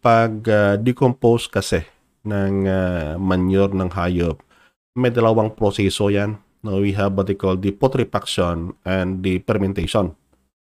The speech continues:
Ang fermentation, it is whereby it is acted about, about, uh, by the microorganism, the trigger ng, and how it will be, it will trigger what they call the fermentation. And during the fermentation,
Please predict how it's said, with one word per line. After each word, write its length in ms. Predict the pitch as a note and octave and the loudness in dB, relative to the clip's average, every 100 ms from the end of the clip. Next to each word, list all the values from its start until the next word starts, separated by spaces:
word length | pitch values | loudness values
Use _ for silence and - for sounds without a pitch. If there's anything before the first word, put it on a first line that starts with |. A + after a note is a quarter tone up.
| _ _ _ _ _ _ | _ _ _ _ _ _
Ang 320 | D3 D3 D3+ F3+ | 4 4 2 0
fermentation, 1120 | F3 E3 D#3 C3 B2 - G2+ G2 F#2+ G#2 - _ _ _ _ _ _ _ _ | 0 -2 0 2 2 2 2 2 -2 -8 -16 _ _ _ _ _ _ _ _
it 160 | C#3 | 0
is 160 | C#3+ C#3 B2 | 2 0 2
whereby 560 | C3+ C3 A#2 F#2+ F#2 - | 2 0 2 2 2 -2
it 160 | C#3 C3+ | -4 -2
is 160 | B2 - | -4 -4
acted 400 | A2 - A2+ G#2+ | -4 -2 -4 -2
about, 400 | - F#2+ G2 G#2 - _ _ | -4 -4 -2 -4 -6 _ _
about, 480 | - F#2+ F#2+ F#2 F#2 - | -4 -2 0 0 -2 -4
uh, 80 | F2+ | -6
by 320 | G2 G#2+ G#2+ | -2 -2 0
the 160 | G#2 G2+ | -4 -2
microorganism, 960 | A#2+ C#3 A2 G2+ G2 G2+ F2 F#2 F2+ G2+ _ _ _ _ _ _ | -2 -2 -2 -2 -4 -4 -6 -8 -12 -18 _ _ _ _ _ _
the 160 | - A2 | -6 0
trigger 320 | A#2 A2+ A2+ A2+ | 2 2 2 0
ng, 320 | G#2+ G2 G2 | -2 -2 -6
and 120 | F#2+ G#2 | -8 -2
how 160 | G#2+ | -2
it 160 | F#2 - | -2 -2
will 160 | F#2 F#2 | -4 -2
be, 240 | F#2+ F#2 - _ _ _ _ B2 | -2 -4 -8 _ _ _ _ -4
it 80 | |
will 160 | A2+ A2+ | -2 2
trigger 240 | A#2 G2+ | 2 4
what 140 | G#2 G#2 | 2 0
they 80 | G2+ | 0
call 140 | G#2 | 2
the 100 | G2 | 2
fermentation. 640 | G2 G2 F#2+ G2 F2+ G#2 D2 | 0 0 0 -2 -4 -4 -2
And 160 | G2+ | 0
during 160 | A2+ B2 | 2 2
the 80 | A#2+ | 4
fermentation, 720 | A2+ A2 G#2+ G#2 G2 F2+ | 2 2 0 0 2 0